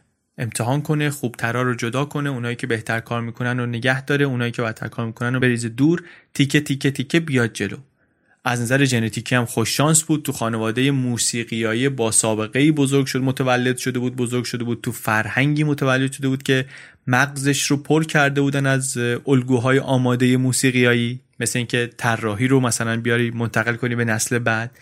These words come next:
میراث مسیحیت بهش منتقل شده بود که طراحی یک بود که از قبل موجود بود.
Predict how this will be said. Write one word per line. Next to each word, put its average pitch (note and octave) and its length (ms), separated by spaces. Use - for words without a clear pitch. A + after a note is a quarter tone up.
میراث C3 540
مسیحیت C3 840
بهش C3+ 240
منتقل C3 420
شده B2 260
بود A#2 320
که - 100
طراحی G#2+ 500
یک B2 240
بود A#2+ 180
که A#2+ 100
از G#2 260
قبل A2 240
موجود A2 480
بود. B2+ 280